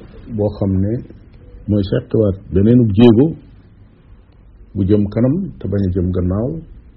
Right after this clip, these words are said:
muy xool nag weeru koor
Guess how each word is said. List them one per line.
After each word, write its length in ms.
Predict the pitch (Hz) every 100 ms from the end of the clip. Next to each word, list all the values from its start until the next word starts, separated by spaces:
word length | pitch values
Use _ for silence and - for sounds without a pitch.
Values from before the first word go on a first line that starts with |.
| - - - - - - - - - - - - - - -
muy 220 | 95 110
xool 400 | 113 - 156 160 139
nag 220 | 123 131 - - - -
weeru 360 | 107 113 123 120
koor 380 | - 104 101